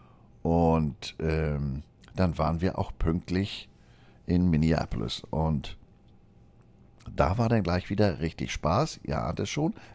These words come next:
es war voll. Drei internationale Maschinen waren mehr oder weniger gleichzeitig angekommen.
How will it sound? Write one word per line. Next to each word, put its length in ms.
es 300
war 280
voll. 600
Drei 280
internationale 800
Maschinen 400
waren 200
mehr 140
oder 140
weniger 300
gleichzeitig 600
angekommen. 520